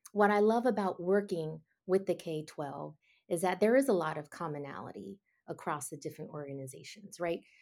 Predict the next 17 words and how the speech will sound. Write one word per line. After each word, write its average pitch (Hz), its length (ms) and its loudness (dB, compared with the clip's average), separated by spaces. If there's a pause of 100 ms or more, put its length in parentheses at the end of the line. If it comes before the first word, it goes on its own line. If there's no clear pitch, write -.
(180)
And 165 300 0 (100)
the, 190 160 6 (140)
the, 214 260 4
regardless 247 560 6
of 202 80 6
state, 160 380 0
regardless 185 480 2
of 165 100 -2
your 160 160 -4 (160)
pol-, 220 320 -2
uh, 160 220 2 (500)
your 180 120 2
state 175 400 0
privacy 175 480 -4 (160)
policy, 233 720 -4 (380)
you 202 140 4
know, 165 320 0